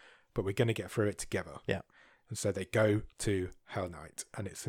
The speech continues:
Speaker 1: some sort of, like, barn.
Speaker 2: Basically. Back
Speaker 1: And
Speaker 2: out in the woods.
Speaker 1: Yep. They all get there, and they instantly get their head shaved. So it made them really difficult from this point on to tell which one was which.
Speaker 2: They got, yeah, they get, they get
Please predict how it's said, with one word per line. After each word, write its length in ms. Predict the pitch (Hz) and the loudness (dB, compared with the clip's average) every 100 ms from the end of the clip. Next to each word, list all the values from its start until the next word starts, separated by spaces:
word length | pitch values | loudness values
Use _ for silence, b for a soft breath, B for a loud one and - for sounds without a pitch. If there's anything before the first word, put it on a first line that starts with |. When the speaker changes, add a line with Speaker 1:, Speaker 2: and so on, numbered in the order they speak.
| 107 | -4
Speaker 1:
some 120 | 131 | -2
sort 240 | - 123 | 0 0
of, 80 | 110 | 2
like, 240 | 117 110 - - | 4 2 0 4
barn. 420 | 107 127 147 160 - | 6 8 8 6 4
Speaker 2:
Basically. 520 | 135 135 - - 113 - _ _ - | 4 4 2 4 2 0 _ _ 0
Back 220 | 110 117 | 4 6
Speaker 1:
And 80 | 110 | 10
Speaker 2:
out 140 | 113 | 12
in 100 | 107 | 12
the 60 | 110 | 12
woods. 340 | 101 98 - - _ - | 8 6 0 -10 _ 2
Speaker 1:
Yep. 240 | 127 - - | 2 2 10
They 100 | 135 | 12
all 100 | 151 | 12
get 160 | 123 | 12
there, 240 | 107 113 113 | 6 6 4
and 180 | 123 120 | 2 4
they 180 | 120 131 | 6 6
instantly 320 | 147 - 135 | 6 4 4
get 140 | 127 123 | 4 2
their 80 | |
head 220 | 123 156 - | 2 2 0
shaved. 420 | 82 80 98 - _ - - | -6 -8 -12 -16 _ -12 -4
So 140 | 120 | 2
it 100 | 113 | 2
made 160 | 117 113 | 2 0
them 140 | 113 | 4
really 160 | 131 131 | 6 6
difficult 360 | 113 - 113 - | 2 -2 -6 -4
from 140 | 110 | 0
this 120 | 110 | 0
point 180 | - 98 | 0 -2
on 100 | 98 | -2
to 100 | - | -6
tell 160 | - 101 | -2 0
which 200 | 110 - | 0 -2
one 100 | 101 | -2
was 140 | 95 | -2
which. 240 | 101 - - | -6 2 6
Speaker 2:
They 80 | |
got, 240 | 113 - 147 | 10 10 12
yeah, 180 | 131 110 | 12 12
they 100 | 104 | 12
get, 240 | 107 - | 10 12
they 100 | 117 | 10
get 300 | 113 107 - | 10 8 6